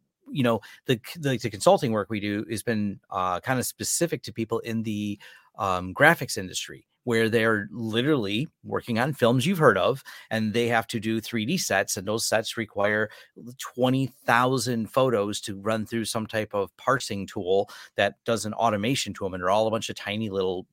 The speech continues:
you know, image files, um, that then eventually get stitched back together into a movie file. It's kinda weird how it all works. Um, I don't know why it works that way. Someone else engineered that part of it. I'm just here to solve the, or explain or look at better ways of connecting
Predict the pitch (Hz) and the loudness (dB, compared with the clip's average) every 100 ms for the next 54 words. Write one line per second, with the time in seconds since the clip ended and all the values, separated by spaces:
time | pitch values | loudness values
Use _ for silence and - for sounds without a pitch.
0 | _ 117 90 - 160 139 - 85 80 - | _ -8 -6 -2 0 0 0 -4 -4 -10
1 | - - - - - 92 85 92 95 - | -14 -16 -20 -6 0 2 2 -2 -6 -6
2 | 113 107 104 135 123 - 110 139 - 110 | -2 0 2 2 2 0 2 2 2 -4
3 | 107 - - - 151 - - - 113 - | -4 -2 -2 4 2 2 -4 -4 -4 -4
4 | 110 131 135 107 101 104 - 101 95 98 | 0 2 2 0 -2 -6 -4 -4 -4 -4
5 | 104 139 120 95 170 185 151 160 143 147 | 0 2 2 2 6 6 8 6 6 6
6 | 135 107 117 151 - - 113 101 - 107 | 6 4 2 0 -4 -2 -4 -4 -4 -4
7 | 120 123 107 95 117 - 120 - 110 92 | -2 -2 0 2 2 0 -4 -2 -4 -2
8 | 101 113 - 104 104 110 113 101 110 101 | -4 -4 -4 -2 -2 -2 -4 -2 -2 0
9 | 120 - 107 92 101 - - - 123 127 | -2 -2 -2 -2 -2 -4 -10 -4 -2 0
10 | - 110 98 104 101 95 98 98 92 - | 0 -2 0 0 0 -2 -6 -6 -8 -14
11 | - - 107 104 - - - 120 120 113 | -8 0 0 0 -4 -4 0 2 2 0
12 | 104 110 101 110 117 101 110 101 101 95 | -2 -2 0 2 2 0 0 0 -2 -6
13 | 95 - 139 190 - 98 113 | -8 0 0 2 0 -2 -2